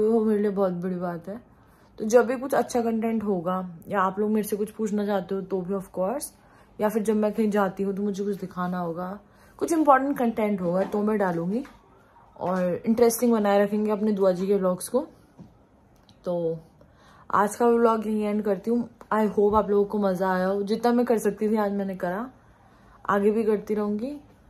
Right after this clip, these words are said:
तो जुड़े रहना मेरे channel के साथ, इसलिए bell icon दबा दो, जब भी मेरी video upload हो आपको notification मिल जाएगा। Subscribe कर दो हो सके तो, mood हो तो, और like और comment तो video पे कर ही दो।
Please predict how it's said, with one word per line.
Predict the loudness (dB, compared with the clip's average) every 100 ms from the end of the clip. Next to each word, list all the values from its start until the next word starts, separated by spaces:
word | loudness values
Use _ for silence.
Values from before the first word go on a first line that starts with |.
| -20
तो | -6 -4 -2
जुड़े | 0 2 2
रहना | 2 0 0
मेरे | 0 -2
channel | -2 -2 -4
के | -4 0
साथ, | 0 0
इसलिए | -2 0 2
bell | 4 4
icon | 4 2 2 2
दबा | 4 4
दो, | 2 2
जब | 0 0
भी | 0
मेरी | 0 2
video | 4 2
upload | 2 0 2
हो | 0
आपको | -2 -2
notification | -4 -4 -8 -10 -8 -6
मिल | -4 -4
जाएगा। | -2 -2 0 -2 -4 -10 -20 -20 -20 -20 -20 -20 _ -20 -10
Subscribe | -8 -8 -4 2 2 4
कर | 4 6
दो | 6
हो | 6
सके | 2 0 0
तो, | 2
mood | 4 4 2
हो | 2 0
तो, | 2 2 0 -2
और | -2 0 -2 -6 -10 -18 -20 -8
like | -2 4 4 4 2
और | 2 0 -2
comment | -2 -2 -2
तो | -2
video | -2 -4
पे | -6
कर | -8 -6
ही | -6
दो। | -6